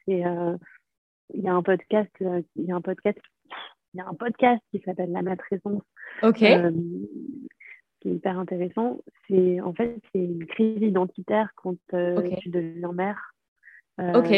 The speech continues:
Speaker 1: c'est la contraction du mot maternité et adolescence. Et
Speaker 2: Ah.
Speaker 1: c'est une crise, euh, une crise identitaire. Et moi, je l'ai vécue, mais laisse tomber, quoi. J'ai eu l'impression,
Speaker 2: Ok.
Speaker 1: quand je suis devenue mère, mais de, de me transformer, de plus rien voir de la même façon.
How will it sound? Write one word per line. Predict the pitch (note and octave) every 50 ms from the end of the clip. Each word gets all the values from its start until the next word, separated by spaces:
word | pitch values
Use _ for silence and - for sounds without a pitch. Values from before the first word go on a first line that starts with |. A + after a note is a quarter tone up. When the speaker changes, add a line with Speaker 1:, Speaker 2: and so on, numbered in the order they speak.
| G#3+ - - -
Speaker 1:
c'est | F3+ F3 E3+ E3+ F3 - - _ _ C4+ B3 G#3+ -
la | F#3 F#3 F3
contraction | - - G3 F#3 - G#3 G3+ - - - - G#3+ G#3+ G#3+
du | G3+ F3+ F#3+ F#3+
mot | F3+ F3+ F3+ F3
maternité | F3 F3+ F3 F3+ F#3 G3+ G3 G3 G3 G3+ F#3+ - - G#3 G#3 A3 -
et | F#3 F3 F3
adolescence. | E3+ E3 E3+ E3 E3 E3+ D#3+ - F3+ F3+ G#3 B3 - - _ _ _ _ - - - - _ _ - -
Et |
Speaker 2:
Ah. | G#3+ B3 C4+ C#4 - C4+ A#3+ G3+ F3+
Speaker 1:
c'est | D#3+ D#3
une | E3+ F3 F3
crise, | - - - G#3 G#3+ A3+ A3+ G#3 F#3+
euh, | F3+ E3+ E3 D#3 -
une | E3 E3 D#3+
crise | - - - G#3+ G#3
identitaire. | G3+ F#3 E3+ E3+ F3 - _ - F3+ E3 E3+ - -
Et | D#3+
moi, | D#3 D#3+ E3 F3+ F#3+
je | F3+ E3+
l'ai | D3 C#3+ C#3+
vécue, | C#3+ C#3+ D3 D3 - - - F#3
mais | E3 - - _
laisse | D3+ D#3 - _
tomber, | G3+ G#3 G#3+ G3+ F#3
quoi. | - - D3+ - _ _ _ _ _ _ _ _ -
J'ai | F#3 F3+
eu | F3
l'impression, | F3 F3 F3 F3 - G3+ G3 F#3 G3 F3 D#3 G#3 A3
Speaker 2:
Ok. | A3
Speaker 1:
quand | - G#3 F#3+
je | F3+ -
suis | - _ _ E3+
devenue | E3 D#3+ F#3 F#3 F3+ F3+ F3+
mère, | F3+ F3+ F#3+ G#3 G#3+ A3 - - - _ - _ _ _ _ _ _ _ _ _ _ _ -
mais | E3 D#3+
de, | D#3+ D#3+ - E3 E3 - - - - -
de | F#3 F3 G3 F3
me | F3+ F3+ F3+ F3+
transformer, | - - - G#3+ G#3+ G#3+ - - - G#3+ G#3 G3+ G3+ G#3 G#3+ A3 A3+ G#3
de | F#3+ F3+
plus | - - - - A#3 A3
rien | - G3+ G3+ G3+ A3+ A#3 A#3
voir | A3 G#3+ A3+ A3+ A3
de | G#3
la | G#3 G#3
même | G#3 G3+ G3+ G3
façon. | - G#3 G#3 G3+ - - - G#3+ G#3+ G#3+ A3